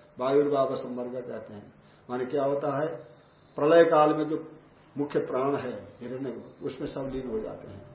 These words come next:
वायु सबको खाता है। सुसुप्ति में भीतर में वायु खा जाता है सब, अध्यात्म में सुसुप्ति में वायु में ही लीन होते हैं सब, ऐसा आया है। तो वायु सबको खाता है, कहाँ देखना,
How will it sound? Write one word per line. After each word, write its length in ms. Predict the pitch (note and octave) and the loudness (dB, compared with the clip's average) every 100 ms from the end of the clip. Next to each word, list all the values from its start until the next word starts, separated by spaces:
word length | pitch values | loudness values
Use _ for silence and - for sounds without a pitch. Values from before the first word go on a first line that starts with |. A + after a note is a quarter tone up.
| - - - - - | -20 -20 -20 -20 -14
वायु 180 | A2+ B2 | -8 -6
सबको 280 | B2+ A#2+ C3+ | -6 -10 -10
खाता 340 | B2 A2+ - | -12 -12 -12
है। 120 | G#2+ G2 - - | -14 -14 -18 -8
सुसुप्ति 420 | - F3+ - - F3 | -2 0 -2 -2 -4
में 160 | F3 F3+ - - | -4 -8 -14 -10
भीतर 260 | C3+ C#3 D#3+ | -6 0 0
में 120 | E3 | 0
वायु 240 | D3+ D3 - | 2 2 2
खा 160 | C3+ C3+ | -2 -4
जाता 260 | B2+ - | -4 -4
है 60 | A2+ | -6
सब, 220 | A#2 A2 | -8 -10
अध्यात्म 440 | A2+ B2 C3 - G#2+ | -10 -6 -6 -6 -10
में 120 | G2+ - - | -14 -18 -18
सुसुप्ति 380 | B2+ - C3 - | -16 -14 -14 -14
में 140 | G#2 - - | -16 -20 -14
वायु 200 | A2+ B2+ | -8 -6
में 140 | C3 | -4
ही 60 | C#3+ | -4
लीन 200 | C3+ C3 | -4 -4
होते 220 | B2 A#2+ | -4 -6
हैं 60 | A#2+ | -10
सब, 160 | - - - - _ _ _ _ _ _ _ - | -12 -18 -20 -20 _ _ _ _ _ _ _ -12
ऐसा 180 | A#2+ A2+ | -10 -10
आया 220 | G#2 G#2 | -12 -12
है। 140 | G2 - - _ _ _ _ | -16 -20 -20 _ _ _ _
तो 60 | A2 | -8
वायु 360 | A2+ C3 C#3+ - | 0 2 2 0
सबको 260 | C#3 - - | -6 -6 -6
खाता 280 | B2 B2 | -6 -2
है, 60 | B2 | -2
कहाँ 220 | A#2+ A#2+ | -2 -4
देखना, 340 | C3 C3+ D3 | -4 -4 -4